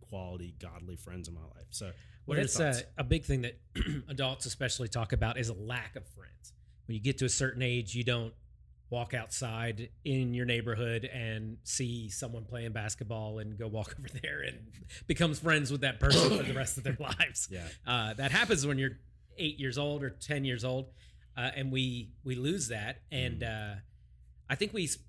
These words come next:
Speaker 2: forget to put time into it, too. We know
Speaker 1: Yeah.
Speaker 2: we're supposed to put time into our jobs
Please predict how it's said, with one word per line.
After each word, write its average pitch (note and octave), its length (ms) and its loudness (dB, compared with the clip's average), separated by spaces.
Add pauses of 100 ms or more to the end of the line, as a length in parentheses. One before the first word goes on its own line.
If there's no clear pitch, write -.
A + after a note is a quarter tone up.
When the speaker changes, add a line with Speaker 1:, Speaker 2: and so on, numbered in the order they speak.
(100)
Speaker 2:
forget F3 680 -2
to D3+ 100 0
put C#3+ 320 0
time C3+ 320 2
into G#2+ 240 -6
it, E2+ 160 -16
too. B2 260 -2
We C3+ 140 0
know C3 240 4
Speaker 1:
Yeah. D3+ 60 4
Speaker 2:
we're D3 200 2
supposed C#3+ 340 -4
to C3 40 -10
put B2+ 160 -6
time C3 320 0
into B2 560 -2 (140)
our A2+ 100 -6
jobs D#3 600 0